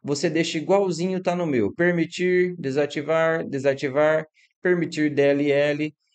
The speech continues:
e relacione um quadro abaixo com a U R L, tá ok? Feito isso, você volta lá no bloquinho de notas, E aqui no site, pra filtrar o indicador, você vem e clica em copiar esse site. Você copia ele,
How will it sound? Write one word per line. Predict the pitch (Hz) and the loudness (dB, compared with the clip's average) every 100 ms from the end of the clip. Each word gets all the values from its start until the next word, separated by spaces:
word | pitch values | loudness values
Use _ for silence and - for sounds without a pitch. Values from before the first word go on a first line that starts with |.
| - | -6
e | 151 | -4
relacione | 151 147 143 - 139 143 | 0 2 0 0 -6 -4
um | 139 | -4
quadro | 139 131 131 | 0 0 0
abaixo | 131 120 120 127 - | -2 0 0 -2 -4
com | 131 | -4
a | 127 | 0
U | 123 | 0
R | 123 135 | 0 -2
L, | 113 101 - | -4 -4 -10
tá | - | -8
ok? | 90 - 156 202 - _ - - | -6 0 0 0 -6 _ -20 -20
Feito | _ - 262 247 202 | _ 0 2 2 -2
isso, | 226 214 139 | -2 -2 -4
você | 143 170 | -4 -2
volta | 139 165 175 | 2 0 2
lá | 135 151 226 | 0 0 0
no | 233 | 0
bloquinho | 180 143 - 123 | 0 -2 -2 -6
de | 127 | -4
notas, | 180 147 151 165 180 175 - - _ _ | -4 -2 -4 -4 -8 -10 -16 -18 _ _
E | 175 185 | -2 -2
aqui | 175 202 | 0 -4
no | 196 | -4
site, | - - 190 208 180 - | -4 -4 -2 -2 -2 -4
pra | - 143 | -6 -6
filtrar | 147 139 127 156 170 | -4 -6 -4 -2 0
o | |
indicador, | 143 127 - 120 143 175 | -2 -4 -2 -2 0 0
você | 143 143 | -2 -6
vem | 139 160 180 | -4 -4 -6
e | _ | _
clica | 151 170 170 156 | -6 -6 -2 -2
em | 170 202 220 - _ _ | -2 -6 -10 -16 _ _
copiar | - 208 208 208 185 156 196 - | -2 0 0 0 2 2 -2 -6
esse | 185 220 | -10 -10
site. | - 160 135 135 - | -6 -4 -4 -8 -16
Você | - | -10
copia | 208 196 - 127 123 156 | -6 -4 -4 -4 -2 0
ele, | 151 175 247 | -2 -4 -8